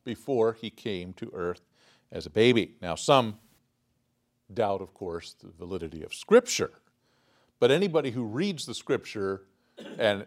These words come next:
accepts it for what it says can come to no other conclusion than that Jesus Christ, uh,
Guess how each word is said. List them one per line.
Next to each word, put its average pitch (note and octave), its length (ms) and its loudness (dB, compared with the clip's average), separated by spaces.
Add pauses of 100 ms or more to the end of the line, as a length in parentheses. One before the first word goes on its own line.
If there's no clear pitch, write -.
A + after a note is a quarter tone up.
(160)
accepts - 440 2
it A#2 120 -2
for F#2 160 -4
what G2+ 280 6
it A2+ 140 0
says F2+ 640 2
can F#2 360 -8
come G2+ 220 -8
to F#2+ 120 -10
no C3+ 260 2
other A2 160 2
conclusion G2 640 -10 (680)
than G2 200 -4
that F#2 200 -8
Jesus G2+ 440 -4
Christ, F2 800 -6 (640)
uh, E2 300 -2